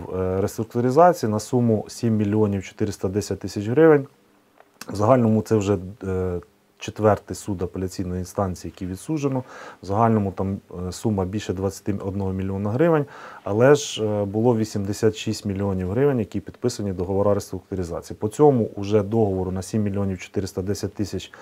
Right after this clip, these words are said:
ми маємо право не сплачувати цей договір, тому що, звичайно,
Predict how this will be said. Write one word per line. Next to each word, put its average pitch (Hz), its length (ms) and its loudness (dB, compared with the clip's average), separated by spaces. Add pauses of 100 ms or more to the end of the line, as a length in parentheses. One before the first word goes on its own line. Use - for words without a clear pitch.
(200)
ми 120 120 6
маємо 104 380 6
право 92 320 2
не 90 80 -4
сплачувати 113 720 -4 (120)
цей 117 120 -2
договір, 113 400 2
тому 110 280 0
що, 107 280 0 (240)
звичайно, 131 480 6